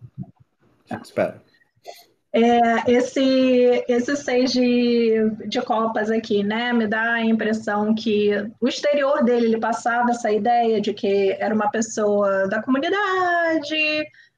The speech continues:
Speaker 2: né, que, que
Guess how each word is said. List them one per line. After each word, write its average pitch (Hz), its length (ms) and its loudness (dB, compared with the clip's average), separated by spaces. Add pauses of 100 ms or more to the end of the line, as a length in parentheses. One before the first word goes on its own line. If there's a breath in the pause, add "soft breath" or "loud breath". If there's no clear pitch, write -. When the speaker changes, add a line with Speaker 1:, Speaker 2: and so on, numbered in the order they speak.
(160)
Speaker 2:
né, 240 300 -4
que, 208 560 2 (1500)
que 208 1080 2